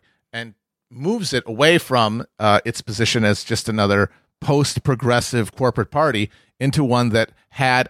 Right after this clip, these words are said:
at its tables of power representatives of the working class for the first time in American history. And, uh,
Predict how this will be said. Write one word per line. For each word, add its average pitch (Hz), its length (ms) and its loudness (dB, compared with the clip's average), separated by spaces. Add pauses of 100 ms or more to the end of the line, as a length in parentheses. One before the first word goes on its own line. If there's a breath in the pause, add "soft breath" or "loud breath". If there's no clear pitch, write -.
(120)
at 151 240 0
its - 240 0
tables 156 720 -2
of 131 400 0 (240)
power 147 600 -2 (500)
representatives 127 960 0
of 123 300 0
the 113 100 2
working 107 340 0
class 101 300 0
for 123 140 -2
the 117 80 2
first - 540 -2
time 113 540 -4 (360)
in 123 80 -2
American 107 420 2
history. 117 460 -2 (380 soft breath)
And, 127 420 0
uh, 113 400 2